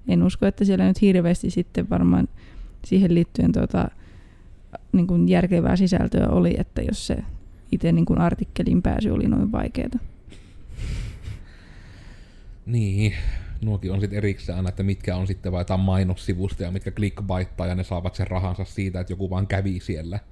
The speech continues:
Speaker 1: Mm.
Speaker 2: eikä ole sille sisällölle kiinnostusta, että joku viettää siellä aikaa, että nää on kyllä just näitä, että se on sitä samaa kategoriaa just niinku tää ihan alussa Oona mainittama, että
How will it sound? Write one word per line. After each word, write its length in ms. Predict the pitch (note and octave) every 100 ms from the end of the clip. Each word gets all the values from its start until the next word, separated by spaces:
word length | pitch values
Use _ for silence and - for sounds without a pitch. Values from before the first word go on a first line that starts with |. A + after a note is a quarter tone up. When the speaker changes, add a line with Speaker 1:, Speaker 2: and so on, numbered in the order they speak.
| -
Speaker 1:
Mm. 280 | G#3 G3+ G2+ -
Speaker 2:
eikä 280 | F#2 F#2 F2+
ole 180 | F#2 F2+
sille 240 | - G2
sisällölle 520 | - G2 F#2 F2+ F#2
kiinnostusta, 680 | - G2 F#2 F#2 - - E2
että 180 | C2+ F2+
joku 280 | F2 - F2+
viettää 340 | F#2+ F#2+ F#2+
siellä 320 | - F#2+ F#2
aikaa, 440 | F#2+ F#2 F2+ - G1+
että 260 | - - - - - - - - - - - - - - - - - - - - - - - - - - - - - -
nää 220 | B2 A#2+
on 100 | A#2+
kyllä 160 | C3 A2+
just 220 | G#2 -
näitä, 160 | F#2 F2+
että 160 | F#2
se 60 | A2
on 120 | G#2+
sitä 120 | C#3+
samaa 280 | D#3+ D#3 B2+
kategoriaa 540 | A2+ A2 G2+ F#2+ F#2+ F2+
just 200 | F#2 -
niinku 160 | F#2
tää 220 | - F#2
ihan 280 | F2+ F2+ F2+
alussa 320 | E2+ F2+ -
Oona 220 | E2+ F2+ F2+
mainittama, 640 | F2+ F2+ F2+ - F2+ F2
että 260 | F#2+ -